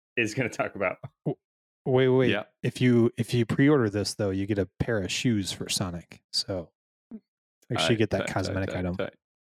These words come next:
Speaker 3: yeah.
Speaker 2: Tight, tight, tight, tight,
Speaker 1: What, does
Speaker 2: tight.
Speaker 1: he not
Speaker 2: Thanks.
Speaker 1: have shoes if
Speaker 2: Thanks.
Speaker 1: you don't pre-order it? I don't get it.
Speaker 2: <laughs> No,
Speaker 3: No.
Speaker 2: he has shoes. These
Speaker 3: His
Speaker 2: are slightly
Speaker 3: feet,
Speaker 2: different shoes.
Speaker 3: his feet just bleed if you don't pre-order it.
Speaker 1: Oh, okay. I see. I see. <laughs>
Speaker 3: Um, cool. So on November ninth,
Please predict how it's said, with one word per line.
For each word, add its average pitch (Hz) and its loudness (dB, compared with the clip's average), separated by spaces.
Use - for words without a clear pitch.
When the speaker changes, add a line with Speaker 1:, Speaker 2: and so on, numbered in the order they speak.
Speaker 3:
yeah. - -14
Speaker 2:
Tight, 98 -6
tight, 101 -8
tight, 92 -14
tight, 107 -14
Speaker 1:
What, 101 -4
does 98 -4
Speaker 2:
tight. 92 -4
Speaker 1:
he 87 0
not 87 -4
Speaker 2:
Thanks. 110 -2
Speaker 1:
have 110 0
shoes 120 -4
if 117 -4
Speaker 2:
Thanks. - -6
Speaker 1:
you 107 -4
don't 101 -6
pre-order 143 -6
it? 170 -10
I - -8
don't 110 -12
get 110 -4
it. 139 -6
Speaker 2:
<laughs> - -12
No, 139 2
Speaker 3:
No. 123 4
Speaker 2:
he 123 4
has 127 2
shoes. 107 2
These 113 2
Speaker 3:
His 113 4
Speaker 2:
are 107 2
slightly 113 2
Speaker 3:
feet, 104 0
Speaker 2:
different 104 -2
shoes. 95 0
Speaker 3:
his - 0
feet 107 0
just - -4
bleed 92 0
if 87 -4
you 92 -2
don't 92 -2
pre-order 87 0
it. - -6
Speaker 1:
Oh, 95 0
okay. 92 -8
I - -10
see. - -14
I 87 -12
see. 101 -14
<laughs> 107 -8
Speaker 3:
Um, - -6
cool. 101 0
So - -2
on 90 -2
November 90 0
ninth, 80 -4